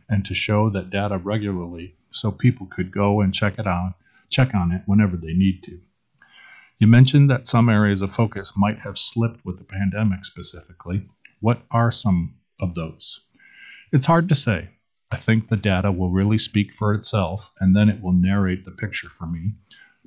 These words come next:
But what I can say is that we weren't able to do direct service the way that people would like to, and a lot of times there's a trust factor missing. When we're talking about financial services,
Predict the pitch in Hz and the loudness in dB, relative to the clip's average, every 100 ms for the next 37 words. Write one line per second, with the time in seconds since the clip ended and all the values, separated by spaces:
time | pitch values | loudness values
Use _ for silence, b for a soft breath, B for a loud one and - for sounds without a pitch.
0 | - 101 104 101 - 120 117 131 127 92 | -6 0 2 2 0 2 4 6 4 0
1 | 85 92 - 110 95 104 101 98 98 120 | -2 -6 -8 -8 -4 -4 -2 2 4 2
2 | - 95 90 95 101 90 92 87 90 101 | 2 -4 -2 -6 -6 -2 -4 -2 -4 -4
3 | - - 110 90 87 - 95 90 92 92 | -2 -2 0 -2 -4 -6 -8 -6 -6 -6
4 | - - 95 95 95 87 90 104 104 - | -10 -6 -6 -6 -8 -6 -4 -4 -6 -10
5 | 82 92 107 _ 95 92 90 95 117 113 | -8 -8 -10 _ -6 -4 -2 0 0 0
6 | 98 85 92 95 90 95 95 113 110 127 | -8 -6 -6 -6 -6 -6 -6 -8 -6 -4
7 | 120 - - 85 - 85 85 90 - 82 | -4 -6 -12 -14 -10 -10 -8 -6 -8 -10
8 | - _ b b b b b b 117 117 | -14 _ b b b b b b 4 6
9 | 131 135 135 139 131 123 127 123 117 113 | 6 6 6 6 4 2 0 2 4 4
10 | - 127 - 101 95 - 95 95 - | 2 0 2 0 0 -6 -8 -12 -14